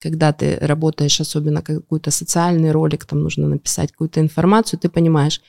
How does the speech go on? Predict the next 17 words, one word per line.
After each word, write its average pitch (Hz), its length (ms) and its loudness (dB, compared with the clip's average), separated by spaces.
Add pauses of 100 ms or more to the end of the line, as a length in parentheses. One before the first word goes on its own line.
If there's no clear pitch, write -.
(320)
что - 180 2
за 190 120 8
минуту 220 400 8
столько 196 600 6
можно 180 380 6
рассказать. 156 600 2
Можно 202 280 8
рассказать 185 480 2
за 165 80 2
полчаса 180 720 2
о - 80 -6
том, 165 200 2
что 156 200 -4
будет 202 240 -2
событие, 175 760 0 (420)
там 175 180 2
будет 202 260 0